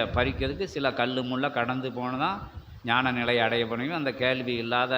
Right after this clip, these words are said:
அந்த நிலையை அடைய முடியுங்கிறது அப்படிங்கிறத சொல்லி, இந்த குரு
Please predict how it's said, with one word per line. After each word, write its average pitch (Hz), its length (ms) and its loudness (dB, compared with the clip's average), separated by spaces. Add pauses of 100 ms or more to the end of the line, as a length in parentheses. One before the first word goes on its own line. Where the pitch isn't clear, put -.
அந்த 113 200 -2
நிலையை 113 320 0
அடைய 113 220 0
முடியுங்கிறது 110 440 -4
அப்படிங்கிறத 107 400 -6
சொல்லி, 131 340 -4 (520)
இந்த 101 160 -2 (160)
குரு 127 240 -2